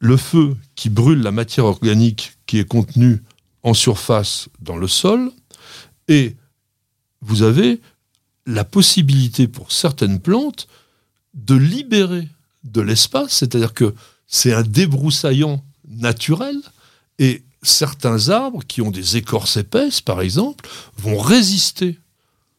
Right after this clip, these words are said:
assez bien à ces feux et vont pouvoir de nouveau prospérer, renaître,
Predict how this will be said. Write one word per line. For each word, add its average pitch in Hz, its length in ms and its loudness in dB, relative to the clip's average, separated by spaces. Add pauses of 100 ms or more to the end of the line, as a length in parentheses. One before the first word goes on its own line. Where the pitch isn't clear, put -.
(200)
assez 170 300 2
bien 143 480 -2
à 98 100 -8
ces - 180 -6
feux 262 360 -4 (460)
et 123 100 2
vont 120 160 -2
pouvoir 190 720 0 (440)
de 143 220 2
nouveau 180 500 0 (280)
prospérer, 170 680 2
renaître, 185 880 0